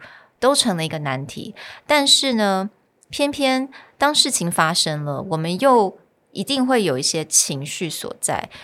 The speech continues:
所以为什么我们希望选择这个月能够让大家先了解，就算你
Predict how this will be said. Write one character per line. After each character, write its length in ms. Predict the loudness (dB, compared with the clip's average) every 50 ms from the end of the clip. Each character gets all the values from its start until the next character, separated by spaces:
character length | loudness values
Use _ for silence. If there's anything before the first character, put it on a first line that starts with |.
| -16
所 200 | -12 -2 0 2
以 40 | 2
为 140 | 2 2 0
什 160 | 0 0 0
么 140 | -2 -2 -4
我 60 | -4 -6
们 160 | -6 -6 -4
希 240 | -2 -2 -2 -2 -2
望 280 | -2 -4 -4 -6 -4
选 480 | -4 -4 -4 -2 -2 -4 -4 -4 -4 -6
择 460 | -6 -4 -4 -2 -2 -4 -4 -6 -8
这 280 | -6 -4 -2 0 0 0
个 120 | -2 -4 -6
月 340 | -6 -4 -4 -4 -4 -6 -6 -6
能 140 | -6 -4 -2
够 140 | -2 -2
让 220 | 0 0 0 0 0
大 160 | 0 0 -2
家 380 | -2 -2 -2 -2 -2 -2 -4 -4
先 300 | -6 -2 -2 0 0 0
了 180 | 0 0 0 0
解， 300 | 0 -2 -2 -2 -2 -2
就 120 | -4 -4
算 220 | -2 0 0 0 0
你 220 | 0 -2 -4 -8